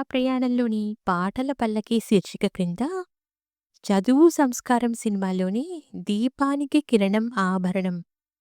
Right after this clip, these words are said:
అనే చక్కటి సినీ గీతం యొక్క నేపథ్య విశేషాలతో మీ ముందుకొచ్చేశాను. చదువు సంస్కారం పంతొమ్మిది వందల డెబ్బై ఐదులో విడుదలైంది.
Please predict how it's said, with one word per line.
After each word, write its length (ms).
అనే 260
చక్కటి 560
సినీ 380
గీతం 420
యొక్క 280
నేపథ్య 560
విశేషాలతో 800
మీ 120
ముందుకొచ్చేశాను. 1000
చదువు 440
సంస్కారం 680
పంతొమ్మిది 500
వందల 240
డెబ్బై 460
ఐదులో 360
విడుదలైంది. 720